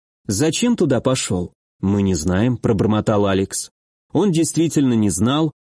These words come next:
а слова Оливера о том, что он искал Алекса, ничего не значат по большому счету. «Понятно». Карса встала, взяла мешочек и медальон. «Если у меня еще будут вопросы, я вас найду. Сейчас мне сложно собраться с мыслями, простите».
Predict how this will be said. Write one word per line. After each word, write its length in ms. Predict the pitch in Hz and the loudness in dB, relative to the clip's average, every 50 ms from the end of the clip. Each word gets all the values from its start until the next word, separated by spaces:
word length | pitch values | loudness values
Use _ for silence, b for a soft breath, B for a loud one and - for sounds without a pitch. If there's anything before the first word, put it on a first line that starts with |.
| _ _ _ _ | _ _ _ _
а 140 | - - | -4 -2
слова 400 | 104 - 135 131 135 156 180 185 - | -2 0 -2 0 0 0 0 0 0
Оливера 440 | 175 165 165 160 147 151 147 139 135 | 0 2 2 2 2 0 0 0 0
о 40 | |
том, 220 | 127 - 147 139 127 | 0 0 0 0 0
что 180 | - - 131 | 0 -2 0
он 180 | 127 123 123 123 | 0 2 2 0
искал 360 | 117 - - 123 120 117 117 | -2 -2 -2 0 0 2 2
Алекса, 500 | 113 113 110 104 101 - - 113 98 90 - _ _ _ _ _ - | 2 2 0 0 -2 -2 -2 -2 -2 -4 -6 _ _ _ _ _ -2
ничего 440 | 117 131 170 170 - 202 208 233 | 0 0 0 0 0 0 0 2
не 140 | 226 214 208 | 2 2 0
значат 440 | 170 147 190 190 180 - - 151 - | 0 0 0 -2 0 -2 -2 -2 0
по 100 | - 120 | 0 0
большому 440 | 101 110 104 - - - 101 95 92 | 2 0 0 0 0 0 0 0 0
счету. 420 | - - - 92 80 - - - _ _ _ _ _ _ _ _ | -2 -2 -4 -6 -6 -8 -12 -18 _ _ _ _ _ _ _ _
«Понятно». 640 | - 165 170 170 151 123 110 - - 123 117 104 - _ | -2 0 2 2 2 0 0 0 0 -2 -2 -2 -4 _
Карса 380 | 139 147 185 208 190 - 196 | -2 0 0 0 -2 -2 -2
встала, 460 | 170 - - - 135 131 131 131 123 123 - _ _ _ _ | -4 -4 -2 -2 0 0 0 0 -2 -4 -6 _ _ _ _
взяла 360 | 92 87 82 143 156 170 180 | -6 -4 0 0 0 2 2
мешочек 520 | 175 165 151 - 160 156 - - 151 - | 2 0 0 0 -2 0 0 0 0 0
и 40 | 139 | 0
медальон. 540 | 127 123 110 110 104 95 87 80 80 80 85 - _ _ _ _ _ _ _ | 2 2 2 2 0 0 0 -2 -4 -6 -8 -14 _ _ _ _ _ _ _
«Если 340 | - 151 180 190 165 - 180 | -2 0 0 0 0 0 0
у 80 | 175 170 | 2 2
меня 320 | 170 170 170 165 160 160 | 2 2 2 2 2 0
еще 280 | 156 147 - - 208 226 | 0 0 0 0 0 0
будут 300 | 175 147 113 110 104 - | 2 2 2 0 0 0
вопросы, 560 | 95 98 92 - 101 95 92 90 - - 98 | 0 -2 0 0 0 0 0 0 -2 -2 -2
я 180 | 95 113 139 147 | 0 0 2 2
вас 220 | 147 143 - - | 0 0 0 0
найду. 460 | 135 131 127 117 90 92 87 85 - _ _ _ _ _ _ _ _ | 0 0 0 0 0 -2 -2 -4 -6 _ _ _ _ _ _ _ _
Сейчас 440 | - - - 131 - 170 165 151 - | -6 -4 -2 0 0 0 0 0 0
мне 200 | 175 170 170 170 | 0 0 2 0
сложно 520 | 160 - 180 185 185 165 131 127 117 113 101 - _ _ - | 0 0 0 0 0 0 0 0 0 0 -2 -4 _ _ -8
собраться 520 | - - 127 104 101 113 110 107 - 127 | -4 -2 0 0 2 0 0 0 -2 -2
с 100 | 117 - | -2 0
мыслями, 420 | 123 117 117 - - 120 110 113 113 | 0 0 0 0 0 0 0 0 -2
простите». 720 | - - 160 160 156 - - 104 98 - - 95 90 90 | -2 0 0 0 -2 -2 -2 -2 -2 -2 -4 -6 -8 -8